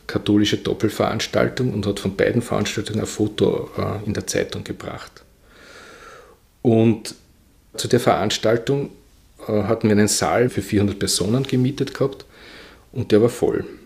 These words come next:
Und es waren aber immer noch viele Leute vor der Tür. Und wir hatten dann die Möglichkeit, in einen weiteren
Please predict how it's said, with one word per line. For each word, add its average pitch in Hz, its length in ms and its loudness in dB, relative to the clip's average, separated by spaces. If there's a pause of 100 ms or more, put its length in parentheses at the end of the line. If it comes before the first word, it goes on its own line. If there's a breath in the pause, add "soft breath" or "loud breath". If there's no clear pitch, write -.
(300 loud breath)
Und 107 180 -2
es 98 120 -4
waren 101 120 0
aber 113 120 2
immer 139 220 0
noch 95 160 0
viele 92 280 -4
Leute - 320 -6
vor - 180 -4
der 95 160 -6
Tür. 123 340 -4 (1000 loud breath)
Und 104 180 0
wir 101 120 0
hatten 98 280 0
dann 107 140 4
die 107 80 4
Möglichkeit, 101 500 2
in 98 120 2
einen 95 280 0
weiteren 95 540 -4